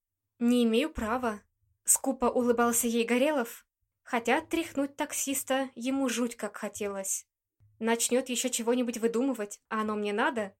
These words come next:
Странно, что он даже не помнит, когда вызов был. И у меня не зафиксировано, и у него в телефоне ничего нет.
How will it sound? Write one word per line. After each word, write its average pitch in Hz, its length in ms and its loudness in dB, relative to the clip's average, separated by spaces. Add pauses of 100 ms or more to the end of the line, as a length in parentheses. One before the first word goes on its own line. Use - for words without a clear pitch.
(580)
Странно, 339 520 0
что - 200 -2
он 302 100 -2
даже 285 220 -2
не 302 140 -4
помнит, 302 400 -2
когда 254 300 -2
вызов 233 340 -2
был. 208 360 -2 (460)
И 247 120 2
у 294 60 6
меня 269 240 4
не 320 140 0
зафиксировано, 247 880 -2 (380)
и 254 140 2
у - 20 4
него 285 300 4
в 254 80 0
телефоне 240 680 0
ничего 240 420 2
нет. 226 340 -2